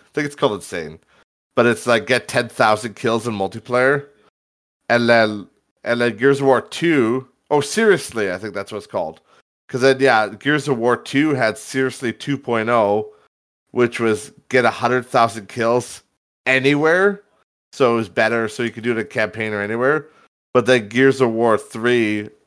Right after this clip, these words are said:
again, they updated it. That it was, it was seriously three point oh, and I think it was, I can't fucking remember. I think it was, like, half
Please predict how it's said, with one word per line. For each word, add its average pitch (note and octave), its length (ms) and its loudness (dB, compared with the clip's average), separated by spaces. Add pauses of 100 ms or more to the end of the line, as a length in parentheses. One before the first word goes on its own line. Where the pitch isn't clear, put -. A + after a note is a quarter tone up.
(140)
again, A2 520 0
they A2 120 -4
updated A2 680 -2
it. A2 280 -2
That G#2 140 -2
it G#2 100 2
was, G2 200 -4 (380)
it A2 80 -2
was G2+ 200 2
seriously B2 480 -2
three B2 320 -2
point A2 360 -2
oh, G#2+ 300 4
and F#2+ 180 -4
I G#2 80 0
think C3+ 240 -4
it D3 40 -6
was, C3+ 300 -8 (640)
I - 40 -20 (120)
can't - 380 -6 (160)
fucking C3+ 300 0
remember. F2+ 720 -6
I F#2+ 60 -10
think B2 160 -6
it C#3 40 -4
was, D3+ 80 -8
like, D#3+ 160 -2
half - 560 -4